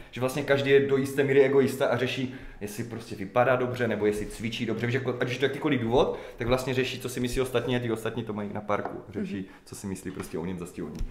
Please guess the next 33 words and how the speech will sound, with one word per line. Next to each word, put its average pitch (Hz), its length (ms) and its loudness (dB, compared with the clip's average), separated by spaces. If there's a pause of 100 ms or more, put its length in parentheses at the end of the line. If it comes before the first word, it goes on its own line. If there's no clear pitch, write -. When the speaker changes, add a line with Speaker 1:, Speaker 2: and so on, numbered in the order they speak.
(560)
Speaker 1:
To 104 80 -8
znamená, 107 300 2
že 107 220 4
to, 104 240 -6
když 117 180 -6
jsem - 100 0
si 131 100 0
uvědomil 123 320 2
třeba 123 260 0
já, 107 160 6
tak - 300 -6
mi 104 200 -2
dost 104 200 -6
opadl 95 280 -4
ten 95 160 -4
strach 92 300 -4
z - 60 -12
toho, 95 140 -6
když 90 120 -6
jsem 98 100 -8
začínal 90 300 -6
cvičit 87 260 -12
kdysi, 90 300 -6 (120)
že 92 120 -8
mi 85 100 -6
to - 100 -12
pomohlo 90 400 -6
Speaker 2:
Mhm. 82 80 -8
Speaker 1:
trošičku 98 380 -12
se - 120 -14
jako - 140 -12
sklidnit, - 440 -16
no. - 160 -16